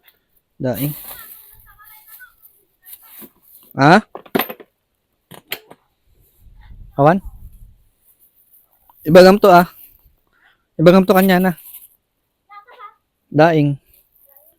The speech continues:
Tsaka pusit. Sabit ko dyan.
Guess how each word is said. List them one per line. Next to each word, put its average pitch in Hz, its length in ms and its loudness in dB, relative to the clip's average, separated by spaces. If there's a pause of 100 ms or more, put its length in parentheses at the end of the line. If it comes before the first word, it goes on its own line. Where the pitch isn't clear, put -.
Tsaka 160 160 -4
pusit. 151 360 -6 (1080)
Sabit 143 320 -4
ko 151 80 -4
dyan. 131 280 -8